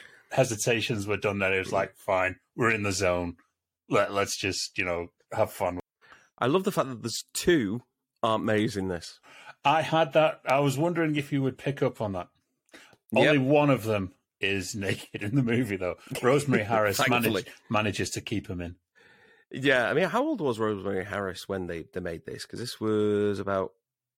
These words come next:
Speaker 2: oh, this would have been
Speaker 1: This
Speaker 2: around about the time that Spider-Man three came out.
Speaker 1: Yeah, it'd been the same year as, uh, Spider-Man three. So I reckon, I think Spider-Man three came out first that year, if I remember
Speaker 2: Yeah.
Speaker 1: right. Um, but yes,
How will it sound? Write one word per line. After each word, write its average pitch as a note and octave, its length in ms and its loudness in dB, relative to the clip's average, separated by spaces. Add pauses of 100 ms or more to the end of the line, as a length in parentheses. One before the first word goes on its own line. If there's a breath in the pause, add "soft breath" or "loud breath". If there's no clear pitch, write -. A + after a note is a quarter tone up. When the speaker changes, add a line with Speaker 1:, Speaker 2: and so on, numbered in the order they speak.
(100)
Speaker 2:
oh, B2 80 4
this F#3 200 0
would G#3 120 0
have F#3 80 0
been F3 80 4
Speaker 1:
This C#3+ 100 4
Speaker 2:
around D3 120 4
about C3+ 120 0
the A#2 80 -2
time A#2+ 220 2
that - 80 -4
Spider-Man A2 400 0
three A#2+ 200 -2
came F#2+ 240 -4
out. - 140 -6 (380 loud breath)
Speaker 1:
Yeah, C3 140 2
it'd A#2 120 0
been C#3+ 120 2
the D3 40 2
same F3+ 300 0
year A2+ 420 2 (100)
as, F#2+ 560 -2
uh, F2 220 0
Spider-Man F2+ 520 -2
three. E2+ 360 -10 (400)
So - 180 -12
I G2 80 0
reckon, A2+ 360 -2
I C3 160 2
think B2 520 -4
Spider-Man G#2+ 420 -2
three A2+ 200 -6
came G2+ 220 -8
out F#2+ 160 -10
first - 480 -6 (260)
that A2 220 -6
year, G#2+ 260 -2
if C3 140 -8
I G#2 80 2
remember F#2 340 2
Speaker 2:
Yeah. F2 60 0
Speaker 1:
right. F#2 240 -2
Um, F#2+ 480 2
but C3+ 100 -2
yes, - 340 0